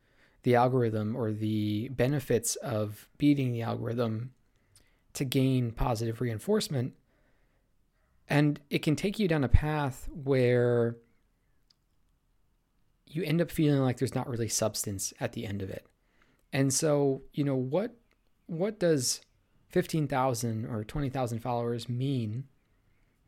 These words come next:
if there's no real connection to those followers? And I, I'm not saying that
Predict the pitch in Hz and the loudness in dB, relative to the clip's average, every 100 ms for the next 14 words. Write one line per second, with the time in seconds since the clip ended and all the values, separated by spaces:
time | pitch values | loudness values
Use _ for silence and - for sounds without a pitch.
0 | _ _ _ - _ - - - 165 185 | _ _ _ -20 _ -20 -12 -4 2 4
1 | 156 160 165 156 147 - 131 120 131 - | 4 4 2 2 2 0 0 0 -2 -2
2 | 117 104 117 - 127 113 113 113 156 117 | -2 -2 -6 -6 -2 -2 -2 -6 -6 -6
3 | 107 - 110 - - 127 151 - 151 175 | -6 -4 -4 -4 -10 -6 -6 -2 -2 -2
4 | 143 - 156 127 123 - | -4 -4 0 2 2 0